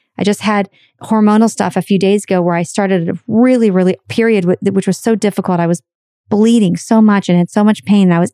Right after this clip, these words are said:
angry. I'm like, "I thought I finally got into menopause. What the hell? I'm so mad about this. Why do I feel like this?" You know, all that's still happening. And yet, nothing but bliss. My husband and I have had a couple arguments.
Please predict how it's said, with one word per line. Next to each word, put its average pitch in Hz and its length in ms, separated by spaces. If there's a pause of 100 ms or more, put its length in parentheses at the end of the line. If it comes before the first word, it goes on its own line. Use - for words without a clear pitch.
(100)
angry. 233 380
I'm 180 80
like, 196 120
"I - 60
thought - 180
I 440 140
finally 370 300
got - 120
into - 120
menopause. 330 540 (440)
What 480 180
the 392 300
hell? 392 460
I'm 254 120
so - 220
mad 415 200
about 349 240
this. - 320 (420)
Why 359 100
do 415 100
I 403 60
feel 392 200
like 349 200
this?" 233 300 (540)
You 226 100
know, 240 320 (200)
all 254 200
that's - 240
still 214 140
happening. 196 560
And 190 160
yet, 185 340 (840)
nothing 202 340
but 220 120
bliss. - 460 (1200)
My 196 80
husband 226 320
and 214 100
I 208 80
have 208 100
had 208 140
a - 60
couple - 320
arguments. 185 680